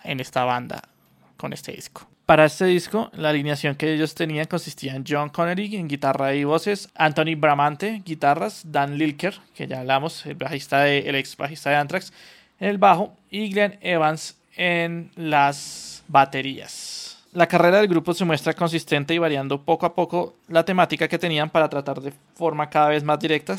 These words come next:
temas que denuncian la política social y medioambiental. Este señor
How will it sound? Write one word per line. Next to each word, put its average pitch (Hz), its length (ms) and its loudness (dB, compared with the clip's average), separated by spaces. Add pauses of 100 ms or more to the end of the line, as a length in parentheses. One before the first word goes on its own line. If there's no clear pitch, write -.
(120)
temas 160 300 -2
que 170 120 -4
denuncian 151 480 -4
la 156 100 6
política 165 540 0
social 165 420 0 (540)
y 208 180 2
medioambiental. 147 1000 4 (520)
Este 185 260 -2
señor 156 840 6